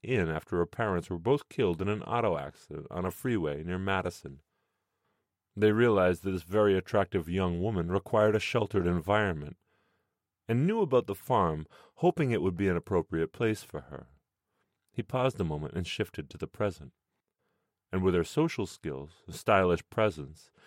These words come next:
and unusual poise, she's definitely an asset we often use when we have outside guests like today.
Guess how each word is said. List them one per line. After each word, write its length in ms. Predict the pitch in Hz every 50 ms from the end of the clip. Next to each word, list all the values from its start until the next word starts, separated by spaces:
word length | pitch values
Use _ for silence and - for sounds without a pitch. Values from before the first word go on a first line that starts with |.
| - -
and 120 | - 117 120
unusual 560 | 117 110 117 135 165 151 117 95 78 78 73
poise, 560 | - - - 117 104 80 71 71 69 - _ _ _ - - -
she's 220 | - 156 135 104
definitely 540 | 85 95 117 131 - - 101 76 69 76 76
an 120 | 73 - -
asset 480 | - 90 92 98 101 - - - 76 -
we 180 | - 87 95 - - -
often 380 | 107 123 117 - - 98 90
use 280 | 92 101 98 87 76 -
when 100 | 87 82
we 120 | 87 90
have 180 | 92 95 87 - -
outside 440 | 82 90 - - 90 82 82 80
guests 340 | - 107 101 87 - - -
like 120 | 85 85 -
today. 480 | - 104 92 123 123 98 78 71 71